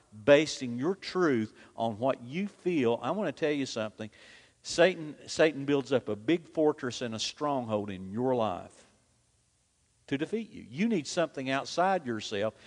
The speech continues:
God gives us that. It's no, think about it. James says that he would, he, he,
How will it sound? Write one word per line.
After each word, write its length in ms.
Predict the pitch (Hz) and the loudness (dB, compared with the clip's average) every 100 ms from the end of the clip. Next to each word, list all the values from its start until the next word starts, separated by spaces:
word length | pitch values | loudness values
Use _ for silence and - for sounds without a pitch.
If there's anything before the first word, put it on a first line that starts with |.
| - _ 104 | -20 _ 0
God 360 | 131 131 127 120 | 6 6 6 4
gives 320 | 156 214 170 | 2 2 0
us 160 | 117 | -4
that. 320 | - 104 117 - - - - | 0 2 0 -2 -20 -20 -6
It's 280 | 151 147 151 | -2 -2 2
no, 400 | 165 226 233 180 - - _ _ _ _ - - - 127 135 - 156 - - - - _ - | 6 8 6 0 -10 -20 _ _ _ _ -20 -14 -14 -14 -14 -12 -14 -16 -20 -20 -20 _ -4
think 220 | 165 220 | 0 0
about 320 | 247 98 85 | 2 2 0
it. 160 | 82 104 | -6 -4
James 520 | 123 175 233 214 - | 2 2 2 -2 -8
says 420 | - - 165 160 135 | -8 0 2 2 2
that 320 | 135 117 - - - - - _ - _ - | 2 2 -2 -20 -20 -20 -20 _ -20 _ 0
he 180 | 180 | 2
would, 300 | 175 139 120 - - | 4 2 0 -16 -8
he, 240 | 135 147 | -6 -6
he, 220 | 117 139 | -6 -6